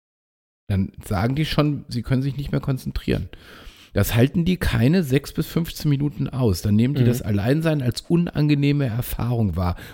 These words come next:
Speaker 1: Und
Speaker 2: Krass.
Speaker 1: jetzt, und jetzt Achtung, wenn du denen jetzt anbietest, in dem Moment, sich selbst in dieser Wartezeit elektrische Schocks zu verabreichen,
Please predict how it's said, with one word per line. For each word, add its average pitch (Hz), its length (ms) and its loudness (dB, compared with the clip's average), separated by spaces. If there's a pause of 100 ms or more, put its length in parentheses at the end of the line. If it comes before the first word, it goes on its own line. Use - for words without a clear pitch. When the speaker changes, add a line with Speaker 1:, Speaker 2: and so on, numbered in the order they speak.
(100)
Speaker 1:
Und 113 120 0
Speaker 2:
Krass. 123 40 2
Speaker 1:
jetzt, - 240 0 (260)
und 113 120 4
jetzt 120 220 0
Achtung, 110 360 2 (760)
wenn 117 160 4
du 147 80 6
denen 180 300 6
jetzt 220 300 -2
anbietest, 120 560 2
in 104 80 0
dem 143 140 2
Moment, 151 520 0 (580)
sich - 280 0
selbst 160 440 4
in 135 120 0
dieser 165 320 0
Wartezeit - 680 0
elektrische 131 540 2
Schocks - 560 -2
zu - 140 -2
verabreichen, - 840 -2